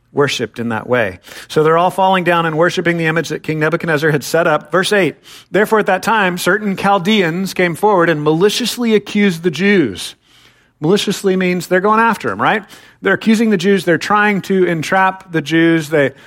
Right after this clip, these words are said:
the Jews might have escaped and might have gone unnoticed, except these guys are purposely trying to entrap them and get Nebuchadnezzar to be mad at them. So they accuse the Jews. Verse nine, they declare to King Nebuchadnezzar, "O king, live forever.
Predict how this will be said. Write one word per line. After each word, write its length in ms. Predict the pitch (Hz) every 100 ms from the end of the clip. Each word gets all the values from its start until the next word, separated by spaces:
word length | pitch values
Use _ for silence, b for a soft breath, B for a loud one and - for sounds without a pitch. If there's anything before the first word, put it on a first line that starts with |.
| B -
the 80 |
Jews 280 | 143 185 151
might 280 | 156 160 190
have 120 | 190
escaped 800 | 170 - - 170 185 185 - - -
and 180 | 127
might 200 | 135 156
have 100 | 170
gone 240 | 160 160 160
unnoticed, 720 | 156 147 147 147 139 - - b b b b b -
except 360 | 131 - 147 -
these 180 | 135
guys 260 | 139 127 123
are 120 | 123
purposely 500 | - 147 139 135 139
trying 240 | 127 127 127
to 100 | 123
entrap 520 | 117 - 127 117 -
them 320 | 120 110 113 b b -
and 140 | 123
get 160 | 127 123
Nebuchadnezzar 560 | 127 123 123 120 117
to 40 | 107
be 140 | 117
mad 420 | 113 117 117 117 - b b b
at 240 | 123 120
them. 160 | 101 90
So 340 | - 139 131 -
they 120 | 143
accuse 300 | 139 214 208
the 80 | 196
Jews. 380 | 143 151 151 139
Verse 320 | 170 180 185
nine, 240 | 160 156
they 100 | 151
declare 320 | 151 - 185
to 60 | 196
King 180 | 190 180
Nebuchadnezzar, 500 | 170 165 160 147 143
"O 120 | 156
king, 240 | - 208
live 160 | 190 190
forever. 500 | 175 202 220 117 -